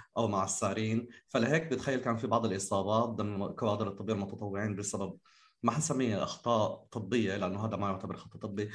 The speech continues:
بس بسبب قلة دراية عن كيف التعامل مع الضحايا وكيف حماية نفسهم بداية. حكيت مع كذا ممرضة من غوطة ذكرت لي إنه، آه، ما كان على إيدي كفوف لأنه ما كان في وقت حط كفوف،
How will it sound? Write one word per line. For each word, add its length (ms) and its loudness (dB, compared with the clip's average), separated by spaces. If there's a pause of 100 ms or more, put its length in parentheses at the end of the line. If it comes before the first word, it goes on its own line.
(240)
بس 160 -4
بسبب 480 2
قلة 160 2
دراية 880 -2
عن 240 -2
كيف 280 -2
التعامل 800 0 (320)
مع 140 4
الضحايا 720 0 (140)
وكيف 480 -4
حماية 380 6
نفسهم 560 4 (300)
بداية. 440 2 (600)
حكيت 320 0
مع 80 6
كذا 240 6
ممرضة 420 6
من 60 2
غوطة 260 0
ذكرت 380 -2
لي 100 -2
إنه، 380 -4 (340)
آه، 440 4
ما 100 4
كان 180 2
على 600 2
إيدي 180 -2
كفوف 260 -4
لأنه 140 -2
ما 100 -2
كان 200 0
في 100 -8
وقت 160 -10
حط 200 -16
كفوف، 500 -20